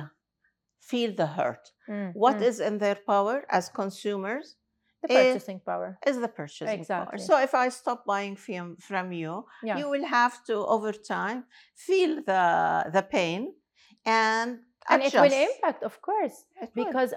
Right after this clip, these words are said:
Speaker 2: on, uh, let me say here, on seven December twenty twenty-three, uh, we saw on the news that Starbucks lost, had losses of around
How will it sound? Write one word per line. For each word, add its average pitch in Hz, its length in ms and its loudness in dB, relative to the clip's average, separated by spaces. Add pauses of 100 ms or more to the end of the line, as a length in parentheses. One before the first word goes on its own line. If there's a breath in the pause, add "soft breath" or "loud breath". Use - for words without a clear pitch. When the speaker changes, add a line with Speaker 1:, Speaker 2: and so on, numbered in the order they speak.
(140)
Speaker 2:
on, 233 100 -2 (160)
uh, 208 460 0
let 208 140 -4
me 220 40 -6
say 220 260 -2
here, 196 100 -2 (300 loud breath)
on 220 60 -2 (140)
seven 269 160 -6 (120)
December 185 400 -2 (240)
twenty 214 260 -6 (100)
twenty-three, 196 640 -8 (420 loud breath)
uh, 196 240 -4
we 214 120 -8
saw 254 80 -8 (100)
on 220 60 -4
the 202 200 -2
news 254 220 -6
that 190 200 -6
Starbucks 214 480 -4 (140)
lost, 208 260 -4 (140)
had 190 100 -6 (120)
losses 220 260 -4 (120)
of 190 60 -12 (120)
around 196 300 -8